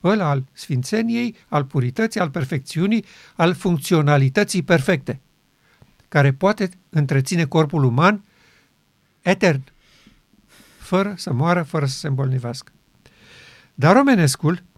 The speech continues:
fiind unit cu divinul, a rezistat celei mai fierbinți încercări a ispitirii în pustie.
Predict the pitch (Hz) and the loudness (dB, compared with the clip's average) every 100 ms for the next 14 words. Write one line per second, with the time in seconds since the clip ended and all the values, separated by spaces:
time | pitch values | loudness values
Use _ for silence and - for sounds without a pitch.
0 | _ _ _ - - 175 247 262 180 151 | _ _ _ -6 0 4 4 4 2 2
1 | 190 214 - 185 175 135 135 120 156 196 | 0 0 0 2 4 4 4 4 0 -2
2 | _ _ - - - 165 175 170 160 143 | _ _ -20 -20 0 4 6 6 4 2
3 | - 220 - - - 247 240 214 226 196 | 4 4 2 -10 -2 2 4 4 2 2
4 | 185 165 - 170 147 190 185 185 160 165 | 2 2 2 2 2 -2 -2 -2 0 2
5 | 139 139 165 156 135 - 131 170 135 139 | 0 2 2 2 0 -2 -6 -2 0 0
6 | 143 135 - 214 | -2 -12 -16 -18